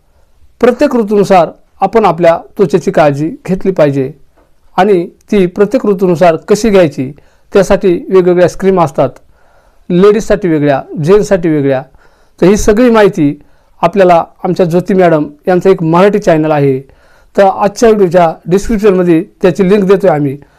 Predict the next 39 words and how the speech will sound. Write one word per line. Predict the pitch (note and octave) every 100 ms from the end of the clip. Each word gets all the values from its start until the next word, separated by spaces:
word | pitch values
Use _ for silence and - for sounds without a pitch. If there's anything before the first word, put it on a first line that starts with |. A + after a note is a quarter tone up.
| _ _ -
तर | G#3
आपण | F#3+ F#3+ G#3+
त्या | G3+
लिंकला | G3 F#3+ F#3 F3
टच | F#3+ -
करून | F3+ D#3 D3+
तो | - _ - A3+
पण | A#3+ G#3+
चॅनल | G3 F3+
पहा | E3 F3+ D#3 D3 - - _ _
आणि | F3 G3 F#3
आपल्याला | F#3 F#3+ F#3+
जर | F#3
आवडला | F3 E3+ F3 E3 D3+ _ _ -
तर | F#3 E3 E3
लाईक | F#3 A3 G#3
करा, | F3 D#3+ D#3+
सबस्क्राईब | - G3 - G#3+
करा | G3+ F3 D#3 D#3+ - _ _ -
आणि | F#3 G3
आपल्या | C#4+ F#3+
एक | F#3 F3
मराठी | G3 A3
माणसाचं | G#3 G3+ G3+ F3+
चॅनल | F3 E3+ E3
आहे, | D3 C#3+ - _ _ -
तर | F3+
नक्कीच | F#3+ G#3 A3
मित्रांनो | G3+ F#3 F3
सपोर्ट | - G#3 G#3
करा. | F3+ D#3 D3 - _ _ F#3+
तर |
चला, | D#3+ F#3 E3+ -
डिस्क्रिप्शनमध्ये | G3 A3 G3+ F#3+ E3+ E3+
आम्ही | D#3+ E3+
त्यांची | D3+ C#3+ D#3 D#3 E3+
लिंक | F3 F3 - _
देतोय | F3 G#3 G3
आजच्या. | C#3+ C3 C3+